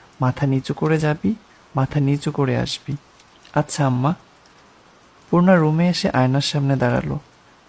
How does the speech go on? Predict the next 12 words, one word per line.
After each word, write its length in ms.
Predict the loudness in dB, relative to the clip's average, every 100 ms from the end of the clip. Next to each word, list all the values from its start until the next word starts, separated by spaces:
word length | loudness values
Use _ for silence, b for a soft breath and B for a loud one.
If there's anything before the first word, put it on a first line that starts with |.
| -4
নিজেকে 360 | -2 -2 -4
খুঁটিয়ে 420 | -6 -6 -4 -4 -4
খুঁটিয়ে 360 | -6 -4 -4
দেখল। 440 | -2 -6 -8 -10 -10 -12 _ -20 _ -4
এরপর 460 | -2 -2 -2 -2 -4 -12 B B B -8 0
গত 200 | 0 2
মাসে 300 | 0 2 2
মেলা 280 | 2 2
থেকে 320 | -2 -4 -2 0
আনা 200 | 2 2
লাল 260 | 2 2
লিপস্টিক 520 | 0 -2 -6 -8 -8